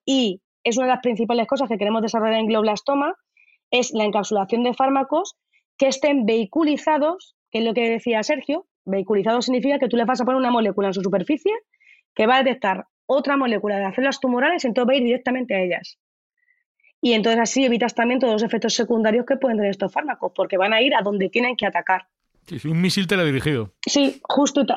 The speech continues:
Speaker 1: tal, tal cual. Y eso se está avanzando ahora mismo mucho. La dificultad, por ejemplo, en los tumores cerebrales es, como he comentado antes, atravesar las barreras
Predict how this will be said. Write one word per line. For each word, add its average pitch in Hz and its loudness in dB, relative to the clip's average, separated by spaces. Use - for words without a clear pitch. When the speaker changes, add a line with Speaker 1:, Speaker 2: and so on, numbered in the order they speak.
Speaker 1:
tal, 240 0
tal 262 2
cual. 185 0
Y 247 4
eso 240 0
se 269 2
está 302 -2
avanzando 262 0
ahora 226 2
mismo 214 -2
mucho. 220 -2
La 208 0
dificultad, 208 0
por 247 0
ejemplo, 247 0
en 247 2
los 240 -4
tumores 240 -2
cerebrales 247 0
es, - -20
como 262 -2
he - -8
comentado 220 -2
antes, 220 -4
atravesar 208 0
las 220 4
barreras 220 0